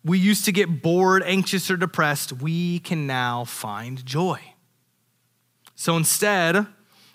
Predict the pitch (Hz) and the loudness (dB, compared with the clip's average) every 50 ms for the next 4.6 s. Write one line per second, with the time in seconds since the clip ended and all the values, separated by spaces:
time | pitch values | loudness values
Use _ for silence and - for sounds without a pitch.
0 | _ _ 160 156 - - 190 190 185 190 - - 196 185 175 170 170 160 - - | _ _ -4 -4 0 0 0 0 0 0 0 2 2 2 2 2 2 2 2 2
1 | 170 165 165 160 - - 160 143 151 160 160 160 151 135 - - - - - - | 2 2 0 0 -2 -6 -4 0 2 2 4 4 2 0 -2 -12 -20 -20 -20 -20
2 | - _ _ - - - - - - 202 196 202 190 202 202 202 196 196 185 185 | -20 _ _ -4 -4 -4 -4 0 2 2 2 4 4 2 2 4 4 2 4 4
3 | 180 180 165 160 180 175 - - 175 175 180 175 131 170 175 151 190 202 185 - | 2 2 2 0 -2 -2 0 2 2 2 2 4 4 2 4 4 4 2 4 4
4 | - - - - - 165 156 190 180 160 151 | 2 2 2 -2 -2 0 2 4 4 4 2